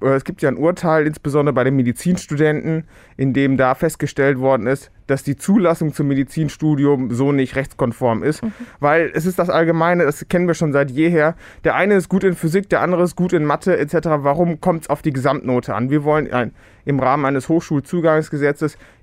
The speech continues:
Speaker 1: möglichst erstens die Studienplätze ausweiten, im Rahmen einer Hochschulplanung überhaupt klären, wo brauchen wir wie viele Studienplätze in welcher Form, insbesondere im Hinblick auf den Fachkräftemangel,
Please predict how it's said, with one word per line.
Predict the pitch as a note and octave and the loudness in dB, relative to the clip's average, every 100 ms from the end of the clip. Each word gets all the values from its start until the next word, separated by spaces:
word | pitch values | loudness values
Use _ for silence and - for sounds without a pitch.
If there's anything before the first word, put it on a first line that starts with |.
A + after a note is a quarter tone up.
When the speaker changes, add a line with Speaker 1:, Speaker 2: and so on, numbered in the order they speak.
| - - | -12 -12
Speaker 1:
möglichst | - B2 D#3+ D#3 C#3+ - | -8 0 0 2 -2 -2
erstens | - C#3 - C3+ - | -2 -2 -2 -6 -4
die | B2 | -6
Studienplätze | - F3 F3 D3+ D3+ C#3+ - C3 - - - | -2 0 0 0 0 0 0 -2 -2 -20 -2
ausweiten, | D#3 G3 F#3 F3+ F#3 G3+ G#3 - | 0 0 0 0 0 -2 -6 -4
im | D3+ C#3+ | -4 0
Rahmen | C3 C#3+ | 0 2
einer | C3+ B2+ | 0 -2
Hochschulplanung | - E3+ F3 D#3+ C#3 D3+ C#3 C#3+ C3+ | 2 2 2 -2 -2 0 2 0 0
überhaupt | B2 A#2 - | 0 0 -2
klären, | - D3 F3 E3+ G3 - - - | 0 2 2 0 -6 -10 -20 -10
wo | C3 E3 | 2 2
brauchen | D#3 B2+ D3+ F3 D3+ | 4 2 2 2 2
wir | C#3 B2+ | 2 2
wie | C#3+ F3 | 0 -2
viele | - E3+ D3+ | -2 0 2
Studienplätze | C#3+ E3+ D#3+ D#3 C3+ D3+ C3+ - | 0 -2 2 2 0 -2 -2 0
in | C3 | -2
welcher | C3 C3 A#2 | 0 -2 -4
Form, | - D#3 F3 A3 | -2 2 2 0
insbesondere | - C3+ C3 C3+ B2+ | -4 -6 -4 -2 0
im | |
Hinblick | D3 C#3 B2+ - | 0 -2 -2 -4
auf | - | -4
den | A#2 | -4
Fachkräftemangel, | - D3+ - F3 - D#3+ D3+ D#3 | -2 -4 -2 -4 -2 -2 0 0